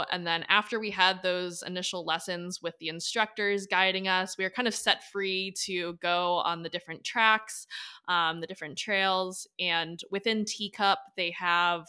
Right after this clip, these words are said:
a whole map of all the areas you can go to, whether that's loops or just doing portions of them. And, and they're all labeled. So you're either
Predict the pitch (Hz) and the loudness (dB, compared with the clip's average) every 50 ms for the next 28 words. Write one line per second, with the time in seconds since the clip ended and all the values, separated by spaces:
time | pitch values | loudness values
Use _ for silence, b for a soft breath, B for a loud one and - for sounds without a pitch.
0 | - - - 180 - 294 320 285 240 220 196 196 202 196 - - - - 190 190 | -16 -16 -12 -2 2 2 2 6 6 8 8 8 6 2 -4 -12 -6 -2 -2 0
1 | 180 - 190 196 185 185 - 180 185 185 185 180 185 180 175 170 - 175 170 - | 2 4 4 4 4 2 0 0 0 2 2 0 0 -2 -6 -10 -12 -14 -8 -6
2 | 175 175 175 175 - - 175 175 170 170 175 175 - _ _ _ _ b b _ | -4 -4 -4 -4 -4 -4 -2 -2 -2 -2 -2 -4 -10 _ _ _ _ b b _
3 | 175 180 175 170 165 165 160 156 156 - - - - - - - - - - _ | -2 0 2 0 2 2 2 2 0 0 -4 -8 -10 -8 -8 -10 -12 -14 -16 _
4 | _ _ _ - 190 190 214 208 202 208 208 - - 185 180 185 185 185 - 185 | _ _ _ -14 -2 2 2 2 2 0 -4 -4 -4 -4 -4 -4 -6 -6 -6 -6
5 | 180 170 170 175 - - 180 180 180 - 175 175 175 170 175 170 165 170 170 165 | -6 -6 -8 -8 -6 -4 -4 -4 -4 -4 -6 -6 -4 -4 -4 -4 -2 -2 -2 -2
6 | 165 165 170 B B B B B B B B - 190 185 180 170 175 170 165 - | -2 -6 -10 B B B B B B B B 4 6 6 6 6 4 0 -6 -14
7 | - _ _ - - - - 226 214 208 190 - 208 214 214 196 185 175 180 170 | -18 _ _ -6 0 2 2 4 4 6 6 8 8 6 6 4 2 0 0 0
8 | 185 185 190 175 175 - - 190 170 160 156 165 147 147 156 - _ _ _ _ | -2 -2 -2 -4 -6 -6 -2 -2 0 0 0 -2 -4 -6 -8 -14 _ _ _ _
9 | _ 170 165 160 160 156 165 160 170 160 160 151 160 160 | _ -6 -4 -2 -2 -2 -4 -4 -4 -4 -4 -4 -6 -8